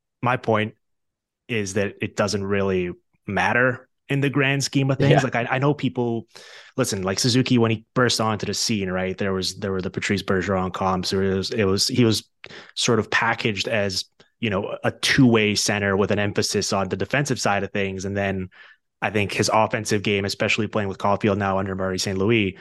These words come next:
Speaker 1: you've seen that flourish to an even higher degree with the playmaking and his ability to, to make passes that, that are really magical. I'm not,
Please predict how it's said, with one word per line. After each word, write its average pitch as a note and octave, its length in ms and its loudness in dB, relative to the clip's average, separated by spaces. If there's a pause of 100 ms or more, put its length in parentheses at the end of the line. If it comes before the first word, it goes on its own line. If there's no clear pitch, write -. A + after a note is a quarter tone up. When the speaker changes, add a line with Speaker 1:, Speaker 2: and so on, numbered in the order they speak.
(140)
Speaker 1:
you've G#2 160 -4
seen G#2 260 2
that G2 320 0
flourish G2+ 400 -2
to G#2 100 -4
an F#2+ 80 -2
even G2 200 -6
higher G2 260 0
degree G2+ 320 0
with G2 200 -2
the - 60 -6
playmaking G2 640 0
and F#2 80 -2
his F#3 120 -4
ability G2 480 0
to, F#2+ 360 -2
to - 100 -6
make F#2+ 240 0
passes - 460 0
that, F#2+ 240 -2
that F#2+ 80 -2
are G2 100 2
really G#2 220 2
magical. G2+ 560 0 (580)
I'm C3+ 160 2
not, D3+ 260 0